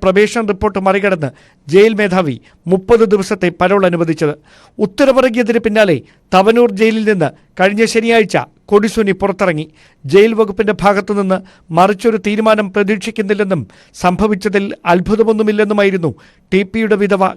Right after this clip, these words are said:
കെ കെ രമയുടെ പ്രതികരണം. പരോളിൽ ഇറങ്ങിയ സുനി ക്രിമിനൽ കുറ്റകൃത്യങ്ങളിൽ ഏർപ്പെടില്ലെന്ന് സർക്കാരിന് എന്തുറപ്പാണുള്ളതെന്നായിരുന്നു പ്രതിപക്ഷ നേതാവിന്റെ വിമർശനം. നേരത്തെയും ടി പി ചന്ദ്രശേഖരൻ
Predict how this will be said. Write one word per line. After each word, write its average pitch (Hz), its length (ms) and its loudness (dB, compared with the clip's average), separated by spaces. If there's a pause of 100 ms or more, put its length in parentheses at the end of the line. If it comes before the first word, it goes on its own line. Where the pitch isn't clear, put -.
(120)
കെ 180 100 2 (120)
കെ 226 140 0
രമയുടെ 196 360 0
പ്രതികരണം. 175 420 -4 (480)
പരോളിൽ 247 400 6 (140)
ഇറങ്ങിയ 233 380 2
സുനി 220 220 -2 (200)
ക്രിമിനൽ 226 420 2
കുറ്റകൃത്യങ്ങളിൽ 220 720 -2 (200)
ഏർപ്പെടില്ലെന്ന് 202 600 0 (380)
സർക്കാരിന് 208 560 2 (280)
എന്തുറപ്പാണുള്ളതെന്നായിരുന്നു 208 1200 0 (340)
പ്രതിപക്ഷ 208 380 2 (100)
നേതാവിന്റെ 196 480 0
വിമർശനം. 185 420 -4 (380)
നേരത്തെയും 202 560 0 (320)
ടി 190 180 2
പി 233 180 -2
ചന്ദ്രശേഖരൻ 220 560 -2